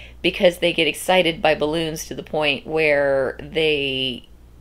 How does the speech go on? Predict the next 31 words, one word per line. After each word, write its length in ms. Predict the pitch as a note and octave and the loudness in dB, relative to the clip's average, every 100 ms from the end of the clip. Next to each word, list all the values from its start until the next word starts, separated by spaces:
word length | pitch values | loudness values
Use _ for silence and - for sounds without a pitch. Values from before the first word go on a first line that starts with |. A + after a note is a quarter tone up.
| - - | -20 -18
they're 480 | C3 C#3+ D3+ D#3 D3 | -16 -16 -2 0 0
experiencing 800 | D#3+ - - E3+ D#3 D#3 C#3+ B2+ | -2 -8 -4 0 0 -2 -6 -8
problems 680 | - - C#3+ C#3 C3+ C#3 C#3 | -6 0 4 2 0 -8 -10
in 140 | C3 | -4
their 160 | C3 B2+ | -2 0
day-to-day 440 | C3 B2+ A#2 B2 | -2 -2 -2 -6
functioning. 680 | - C#3 B2+ - G2+ C2+ - - - - - - | -4 -8 -6 -8 -8 -14 -16 -18 -18 -16 -18 -4
And 100 | E3 | 0
that's 520 | E3+ F3 - - - - - - | 2 0 -2 -12 -12 -16 -20 0
an 120 | F3 | 4
oversimplification. 1200 | F3 D#3+ E3+ D#3+ - D3 D#3+ F3+ D3 - - - - - - | 4 2 -2 -4 -6 -8 -6 -2 -2 -2 -6 -12 -16 -20 -10
So 640 | - - G3 F#3 F3 D3+ - - - - - - - | -8 4 8 10 8 6 -8 -20 -20 -20 -20 -20 -12
what 360 | E3+ E3 F3 G#3+ | -8 0 4 4
does 160 | G#3+ | 6
that 200 | G3 F#3+ | 4 4
have 180 | F#3+ F3 | 4 -2
to 100 | - | -2
do 220 | D#3+ D#3 | -2 -2
with 140 | D3+ E3+ | -2 -4
Fifty 320 | - D#3 - | -10 -12 -6
Shades 340 | D#3+ D#3+ D3+ | -2 0 -2
of 100 | D3 | -6
Grey? 380 | D3 D#3 D3+ C3 | -2 2 4 2
Well, 260 | C3 E3+ E3 | 0 2 2
Fifty 280 | F3+ F#3+ G#3+ | -2 -6 2
Shades 280 | - E3+ | 4 2
of 80 | D#3+ | -2
Grey 160 | - C#3+ | -4 -4
was 220 | C3+ C3+ | -4 -10
massively 840 | C#3+ C#3+ C#3 B2+ C#3 D#3+ D3+ D3 | -10 0 2 2 -2 -8 -4 -4
popular. 680 | C#3+ - D#3 D3+ B2+ B2+ - | -4 -2 -2 -2 -10 -8 -8